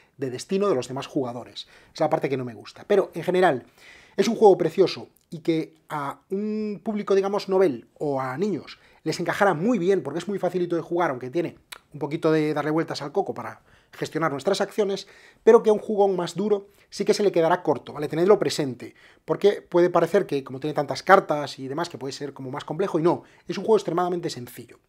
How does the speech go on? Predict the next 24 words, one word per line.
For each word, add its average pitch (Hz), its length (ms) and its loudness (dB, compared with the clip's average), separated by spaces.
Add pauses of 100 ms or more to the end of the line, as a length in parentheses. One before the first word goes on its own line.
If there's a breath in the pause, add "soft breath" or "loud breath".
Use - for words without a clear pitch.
(720 soft breath)
Probadlo 196 340 8
si 185 220 2
os 170 80 4
llama 180 140 2
la 170 80 4
atención, 170 300 0
porque 165 240 -4
puede 160 260 0
que 156 80 -2
no 151 80 -4
os 147 60 -6
decepcione, 202 480 -2
pero 196 180 0
tened 156 320 -8
en 156 100 -14
cuenta 160 220 -2
que 139 80 -2
eso, 117 120 -12
que 123 80 -18
es 127 40 -18
un - 60 -20
juego 151 180 -4
muy 123 180 -10
sencillito. 107 460 -20